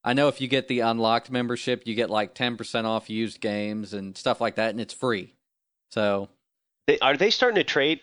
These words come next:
Speaker 2: Th-, yeah, they're trading games now,
Speaker 1: Well, the
Speaker 2: aren't
Speaker 1: ma-,
Speaker 2: they?
Speaker 1: the magazine, I, I don't wanna make the membership sound free. The, the magazine is, like,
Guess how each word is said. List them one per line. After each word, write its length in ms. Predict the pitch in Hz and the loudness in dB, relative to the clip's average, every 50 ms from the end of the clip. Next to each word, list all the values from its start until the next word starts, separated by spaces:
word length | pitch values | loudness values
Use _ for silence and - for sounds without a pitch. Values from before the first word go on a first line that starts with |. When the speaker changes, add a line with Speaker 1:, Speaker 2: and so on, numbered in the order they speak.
| - | 0
Speaker 2:
Th-, 120 | 135 139 104 | 0 2 2
yeah, 140 | 135 135 113 | 4 2 2
they're 160 | 110 151 - | 2 0 0
trading 380 | - - 147 117 104 95 92 | 2 0 0 0 0 -2 -4
games 280 | 85 90 87 85 85 - | -2 -2 -4 -4 -2 0
now, 80 | - 156 | 2 2
Speaker 1:
Well, 60 | 170 | 4
the 60 | - | 4
Speaker 2:
aren't 100 | 127 170 | 4 2
Speaker 1:
ma-, 20 | 156 | 2
Speaker 2:
they? 60 | 127 131 | 2 2
Speaker 1:
the 40 | 151 | 4
magazine, 440 | 165 185 247 262 202 165 135 160 165 - | 4 4 4 4 2 0 0 0 2 4
I, 240 | 135 139 147 139 | 4 4 4 4
I 20 | 156 | 4
don't 80 | 156 147 | 4 2
wanna 80 | 139 | 2
make 200 | 131 131 131 117 - | 2 0 0 0 -2
the 40 | 113 | -2
membership 460 | 107 117 113 104 107 - - 95 - | -2 -2 -2 -2 -6 -8 -10 -10 -8
sound 240 | - 110 95 92 - | -6 -6 -6 -6 -4
free. 180 | - 107 101 | -4 -4 -2
The, 300 | 101 98 107 107 104 98 - | -2 0 0 0 0 -2 -4
the 480 | 113 107 113 113 110 107 104 104 101 101 | -6 -6 -4 -4 -2 -2 -4 -4 -6 -4
magazine 580 | 104 113 127 131 135 127 120 107 117 113 113 107 | 0 2 2 2 2 0 -2 -4 -2 -2 -2 -4
is, 140 | 104 95 104 | -6 -6 -6
like, 240 | 101 95 92 - | -6 -6 -6 -10